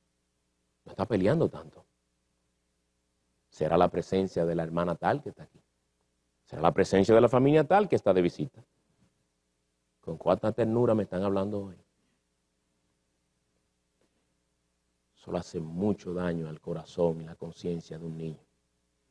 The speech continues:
¿Aplastaste a uno de tus hijos con tus palabras hirientes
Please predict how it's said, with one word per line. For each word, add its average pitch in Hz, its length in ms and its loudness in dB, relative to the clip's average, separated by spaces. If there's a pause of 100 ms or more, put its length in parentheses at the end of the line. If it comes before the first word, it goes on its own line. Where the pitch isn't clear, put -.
(3500)
¿Aplastaste 139 920 4
a 143 80 8
uno 156 240 6
de 147 100 4
tus 135 300 -2
hijos 143 360 4
con 135 200 0
tus 131 160 0
palabras 131 560 4
hirientes 131 880 0